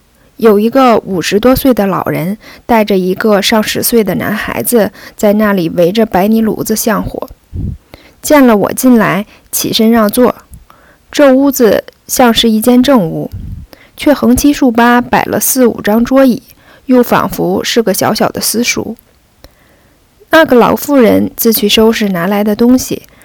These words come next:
那淑春的妇人却和那个老头子来陪我说话。我便先问那老人姓名，他说他叫韩官九。我道：“这里不是府上一家住吗？”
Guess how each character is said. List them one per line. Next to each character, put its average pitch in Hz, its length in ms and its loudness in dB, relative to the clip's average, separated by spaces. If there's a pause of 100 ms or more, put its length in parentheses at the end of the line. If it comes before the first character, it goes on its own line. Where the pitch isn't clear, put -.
(240)
那 247 140 2
淑 277 200 -2
春 311 240 0
的 285 140 4
妇 214 200 -2
人 180 340 0 (200)
却 - 160 0
和 208 200 2
那 233 160 2
个 220 100 0
老 190 180 0
头 - 300 -4
子 214 320 2 (300)
来 175 160 0
陪 190 180 -2
我 196 160 -2
说 - 180 -6
话。 180 300 -6 (1000)
我 220 160 4
便 254 200 4
先 277 280 2
问 285 160 4
那 233 140 4
老 180 140 0
人 190 140 0
姓 277 240 2
名， 190 320 -2 (380)
他 285 160 0
说 277 440 4
他 - 160 -2
叫 247 160 2
韩 202 300 -4
官 254 240 4
九。 - 220 0 (760)
我 185 160 0
道 196 380 2 (500)
：“这 302 140 4
里 233 120 6
不 208 160 -2
是 269 140 0
府 - 220 -6
上 240 200 2
一 240 140 4
家 262 240 2
住 269 240 2
吗？” 196 240 -2